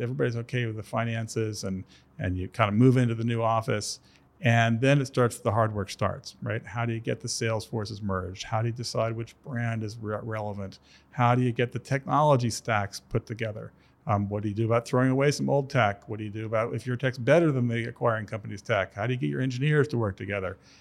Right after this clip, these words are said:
So venture integration is the truly hard part of back-end unseen challenges of acquisitions.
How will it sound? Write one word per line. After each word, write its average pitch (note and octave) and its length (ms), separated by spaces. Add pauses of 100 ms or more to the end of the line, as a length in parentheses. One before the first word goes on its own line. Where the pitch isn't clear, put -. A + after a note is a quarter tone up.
(160)
So C3+ 140
venture D3+ 400
integration A#2+ 600
is A2+ 260
the G#2 320 (200)
truly C#3 500
hard B2 540
part G#2 400
of G2+ 240
back-end G#2+ 840 (380)
unseen B2 960 (240)
challenges A2 840
of G#2+ 400
acquisitions. A#2 800